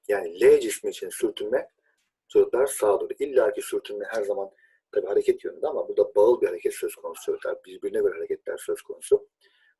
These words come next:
Ondan dolayı L sağa doğru bu sürtünmeden dolayı gidecektir. Yani aslında moleküller arasında oluşan sürtünme,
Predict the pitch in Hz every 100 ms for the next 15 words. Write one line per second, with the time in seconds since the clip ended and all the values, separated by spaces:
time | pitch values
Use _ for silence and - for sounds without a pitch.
0 | - 127 127 120 110 98 104 139 - _
1 | _ _ _ _ _ _ _ _ _ 107
2 | 120 127 - - - - - _ _ _
3 | - - 113 117 107 98 101 - _ 117
4 | - 117 - 120 123 135 127 95 85 82
5 | 76 - - 98 95 101 - _ _ 104
6 | - 110 101 104 104 - 123 113 104 104
7 | 104 101 107 - - 101 - 113 127